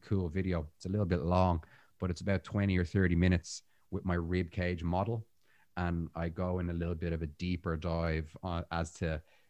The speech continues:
visually what's happening to your torso as you take that inhale and exhale. Uh, that's on my Instagram and my YouTube as well. But yeah,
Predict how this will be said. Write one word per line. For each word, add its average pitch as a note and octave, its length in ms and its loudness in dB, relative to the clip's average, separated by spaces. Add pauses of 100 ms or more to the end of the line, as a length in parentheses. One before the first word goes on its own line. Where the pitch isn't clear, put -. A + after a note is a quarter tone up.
(240)
visually F#2 800 0
what's E2 240 -4
happening D#2+ 460 0
to - 120 -8
your E2 120 0
torso E2 760 -2
as E2 160 -2
you E2 80 -4
take E2 280 -4
that E2 260 -4
inhale D#2+ 500 -4 (100)
and D#2 100 -4
exhale. D#2 440 -6 (500)
Uh, D#2+ 160 -4
that's E2 180 -4
on E2 100 2
my D#2 160 2
Instagram D#2 600 -2 (160)
and D2+ 160 -4
my D#2 380 0
YouTube D#2 420 -6
as C#2+ 140 -12
well. D2+ 180 -8 (560)
But A2 100 -8
yeah, G#2 260 2